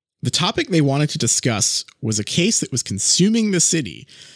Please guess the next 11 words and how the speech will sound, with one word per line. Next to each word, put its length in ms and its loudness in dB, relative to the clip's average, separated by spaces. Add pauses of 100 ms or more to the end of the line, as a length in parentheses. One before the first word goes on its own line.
(160)
the 120 2
mysterious 680 2
disappearance 920 0
of 100 -2
a 60 2
young 300 2
black 260 0
attorney 580 0
named 320 0
Sloane 600 2
Stone. 760 0